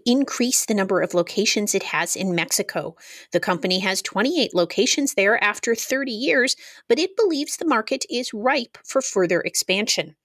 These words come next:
Wendy's is planning a new marketing campaign for the country. It is also building a variety of restaurants there, including delivery-only locations, traditional brick-and-mortar units, and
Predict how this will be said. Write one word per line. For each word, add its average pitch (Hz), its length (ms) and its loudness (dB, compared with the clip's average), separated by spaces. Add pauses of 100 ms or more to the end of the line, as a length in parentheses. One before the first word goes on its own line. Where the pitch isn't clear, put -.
(280)
Wendy's 196 440 2
is 214 120 -2
planning 214 360 0
a 208 100 -2
new 202 300 2
marketing 262 380 2
campaign 196 440 -2
for 190 160 -2
the 185 60 -2
country. - 580 -4 (380)
It - 100 2
is 170 140 4
also 185 320 2
building 202 380 2
a - 40 -6
variety 214 460 2
of 208 100 -2
restaurants - 460 2
there, 202 220 4
including 254 640 -2
delivery-only 208 800 4
locations, 269 640 0
traditional 247 500 0
brick-and-mortar 208 800 0
units, 226 500 2
and 277 320 0